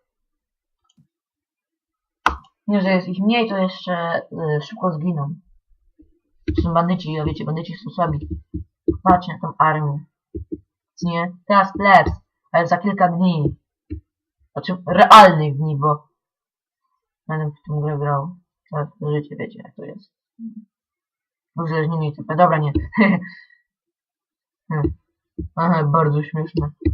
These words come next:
No.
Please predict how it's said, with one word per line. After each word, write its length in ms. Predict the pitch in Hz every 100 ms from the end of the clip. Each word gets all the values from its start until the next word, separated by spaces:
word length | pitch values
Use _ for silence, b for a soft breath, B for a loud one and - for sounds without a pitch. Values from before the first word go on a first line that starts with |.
| - _ _ _ - - - _ _ - 95 - 95 _ _ - 76 - _ _ _ _ _ _ _ _ _ _ - - _ - _ _ _ _ _ _ 381
No. 400 | 220 127 - 202